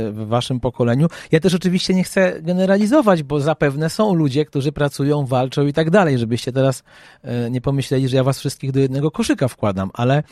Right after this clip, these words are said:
ale są takie czasy, szczególnie u tych par, które nie mają dzieci, Mikołaj, mam takie wrażenie, że,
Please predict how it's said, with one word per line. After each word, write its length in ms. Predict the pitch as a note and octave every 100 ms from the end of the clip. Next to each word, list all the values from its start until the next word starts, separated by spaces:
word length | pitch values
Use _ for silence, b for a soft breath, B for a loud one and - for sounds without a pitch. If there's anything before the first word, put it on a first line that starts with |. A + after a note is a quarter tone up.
| b
ale 180 | D3+ G3+
są 220 | - E4
takie 200 | G#3 E3
czasy, 240 | E3+ D#3+ - B
szczególnie 480 | - F3+ E3 A3+ A3
u 40 |
tych 160 | G3 -
par, 240 | F#3 G3+
które 220 | - G3
nie 100 | F#3
mają 300 | G3 G3+ G3+
dzieci, 360 | F#3 F3+ C3+ A2
Mikołaj, 380 | G2+ G#2+ F#2+ F2+
mam 140 | G2
takie 260 | A2+ A2 A2+
wrażenie, 540 | A#2 G#2+ A2+ G#2 G#2
że, 220 | G#2 B2+